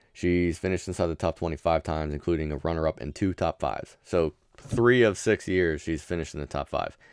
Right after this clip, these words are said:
She's just coming in on such poor form that I'm not sure if the course history trumps the form. She finished fifty-third overall in my model,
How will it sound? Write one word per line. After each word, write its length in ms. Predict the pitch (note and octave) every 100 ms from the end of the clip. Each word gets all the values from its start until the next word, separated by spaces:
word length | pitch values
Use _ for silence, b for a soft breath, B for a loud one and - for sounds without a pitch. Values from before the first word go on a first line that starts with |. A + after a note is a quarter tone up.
| b
She's 180 | G#2 G#2
just 160 | B2
coming 220 | - A2
in 80 | F#2+
on 100 | F2+
such 240 | D2 F#2+ -
poor 160 | G2+
form 460 | E2+ - F2 F2 - _ b b b b b -
that 140 | - F2+
I'm 100 | F2
not 220 | G2+ C#2
sure 340 | - G2+ G#2
if 260 | E2+ F#2+ E2+ _ b b b b
the 80 | -
course 340 | - G#2+ G2+
history 400 | - A2+ - F2
trumps 600 | D#2 - G2+ F#2 - - _ _ _ _ _ -
the 80 | D#2
form. 400 | - A2 D#2+ C#2 _ b b b b b b b b b b _ _
She 120 | -
finished 260 | G2+ A2 G2
fifty-third 460 | C3 - A2+ A2+ G#2
overall 300 | F#2 F#2+ F#2
in 60 |
my 60 | D#2+
model, 440 | D2+ F#2 G1+ G2+